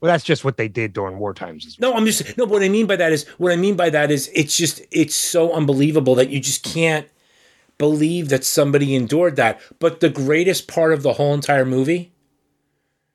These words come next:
Speaker 2: is this. After it's all done, he goes home.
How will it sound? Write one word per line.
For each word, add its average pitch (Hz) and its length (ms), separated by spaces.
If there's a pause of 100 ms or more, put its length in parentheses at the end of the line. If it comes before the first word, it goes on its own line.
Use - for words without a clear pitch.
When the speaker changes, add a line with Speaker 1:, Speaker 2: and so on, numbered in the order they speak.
(440)
Speaker 2:
is 120 200
this. 135 320 (960)
After 156 400
it's 151 140
all 143 180
done, 123 340
he 135 220
goes 143 360
home. 131 340